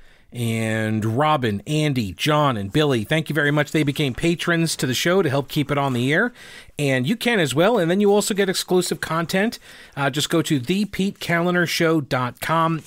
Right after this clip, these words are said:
and, uh, there's a link at the top. You just click on that while you're there. You can click on the subscribe button, and, uh, the podcast comes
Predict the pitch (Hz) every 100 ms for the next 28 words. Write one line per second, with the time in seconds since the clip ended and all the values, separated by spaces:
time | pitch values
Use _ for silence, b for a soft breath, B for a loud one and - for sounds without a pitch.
0 | - 135 131 131 127 127 - - 127 127
1 | 120 127 120 123 180 160 107 117 - 160
2 | 127 113 113 - 139 139 127 151 120 120
3 | 117 117 143 175 B B 120 123 110 151
4 | - 127 117 - 101 - 147 143 139 131
5 | 160 175 175 - 123 123 123 123 113 127
6 | 127 120 120 123 117 131 127 - 139 143
7 | 160